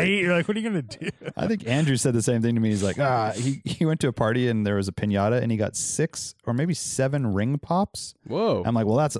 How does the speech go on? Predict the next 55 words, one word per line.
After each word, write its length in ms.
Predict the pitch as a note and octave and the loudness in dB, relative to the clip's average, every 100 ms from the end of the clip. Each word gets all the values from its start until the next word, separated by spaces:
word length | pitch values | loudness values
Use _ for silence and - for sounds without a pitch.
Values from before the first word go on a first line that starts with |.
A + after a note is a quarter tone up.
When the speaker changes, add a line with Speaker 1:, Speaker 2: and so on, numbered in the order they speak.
| - | -4
Speaker 2:
that's 200 | C#3 C3+ | -2 0
a 40 | G2+ | 0
lifetime 340 | G#2 - F#2 | 0 0 -4
supply 360 | F2+ A2 F2 E2 | -4 -2 -2 -2
right 180 | E2+ | -4
there. 260 | F#2+ E2+ E2+ | -4 -4 -4
Like, 160 | F2+ F2 - | -6 -8 -6
Speaker 1:
Oh, 160 | C3 G#2+ | -2 0
Speaker 2:
you 240 | G#2+ G#2 | 0 -2
Speaker 1:
yeah. 40 | G2 - - - | -6 -10 -14 -6
Speaker 2:
takes 200 | G#2+ - | -6 -4
forever 360 | - A#2 G#2 | -4 -2 0
to 80 | G2 | -2
eat 100 | F#2 | -2
one. 460 | G2+ C3 C3 B2 B2+ - - - - - - | 0 0 0 -2 -6 -10 -20 -20 -20 -12 -2
You're 160 | B2+ | 0
gonna 140 | B2 A2+ | 2 0
be 80 | |
so 200 | A2 B2 | 0 0
sick 320 | A2+ - A2+ B2+ | -2 -2 -2 0
of 60 | |
it." 40 | A#2+ | 0
He's 80 | G#2+ | 0
like, 100 | B2 | 0
"I'm 60 | |
gonna 120 | D3+ B2+ | 0 0
eat, 140 | - - - | -2 -8 -14
<laughs> 180 | - E3 | -4 -2
I 20 | |
wanna 160 | F3 | 0
eat 120 | C#3 C#3 | -2 -2
one 200 | C#3 C#3+ | -2 0
right 180 | D#3+ A#2+ C#3 | -2 0 0
now." 140 | D#3 B2+ | 0 0
And 80 | G#2 | 0
it 20 | |
was, 100 | A#2 | -2
like, 220 | G#2+ - - B2 - | -4 -6 -20 -20 -8
after 340 | A2+ A#2 - G#2+ | -4 -2 -2 -2
dinner, 460 | G#2+ A2 A2+ A2+ | 0 0 2 0
you 160 | A2+ B2 - - | 0 -2 -2 -4
know? 140 | F#3 - | -4 0
<laughs> 40 | |
Speaker 3:
Yeah. 300 | B2 A2 G#2+ | 0 0 -2
Speaker 2:
Dude. 320 | G4+ C4+ D3+ - F3+ G#3+ G3+ F3+ - C#3+ C3 - - | -4 -4 -4 -8 -20 -20 -16 -14 -12 -14 -14 -10 -4
Um, 400 | G#2+ G#2+ G#2 G#2 | 0 0 0 -2
yeah, 220 | B2 A2+ | 0 2
seven 560 | F#2+ - - B2+ B2+ A#2+ | 0 -4 -2 -2 0 -2
ring 220 | A2 A2 | -2 -2
pops. 420 | G2+ F#2 - - - | -4 -6 -8 -12 -8
I 60 | |
think 200 | G2 G2+ | -6 -4
that 180 | G2+ G2+ | -4 -4
would 100 | F#2+ | -6
be 300 | F#2+ F#2+ F#2 | -6 -6 -8